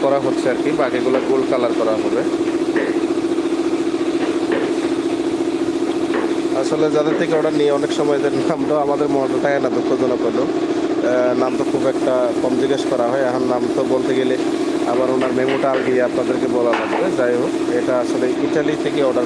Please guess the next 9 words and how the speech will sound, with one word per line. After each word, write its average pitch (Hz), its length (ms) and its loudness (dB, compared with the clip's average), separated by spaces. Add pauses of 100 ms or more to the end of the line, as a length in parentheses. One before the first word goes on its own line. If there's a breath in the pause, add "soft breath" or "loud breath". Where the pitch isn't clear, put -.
করেছিল - 300 0
আমার 127 300 0
ভাই, 117 140 2 (800)
ইতালিতে 127 540 0
আছে। 117 260 0
আহ, 117 840 -2
দীর্ঘ 123 200 0 (720)
প্রায় 127 220 0
পাঁচ 127 140 0